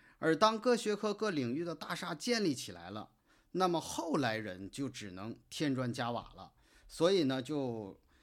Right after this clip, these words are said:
呃，出现了更多的老郝说的这种专业型的大师。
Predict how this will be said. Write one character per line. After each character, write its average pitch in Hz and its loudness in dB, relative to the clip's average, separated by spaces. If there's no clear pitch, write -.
呃， 107 -8
出 151 -2
现 143 -2
了 120 -2
更 165 2
多 117 -4
的 117 -4
老 104 -4
郝 120 -6
说 110 -12
的 110 -10
这 110 -14
种 95 -14
专 185 4
业 202 0
型 98 -8
的 92 -10
大 104 -10
师。 87 -12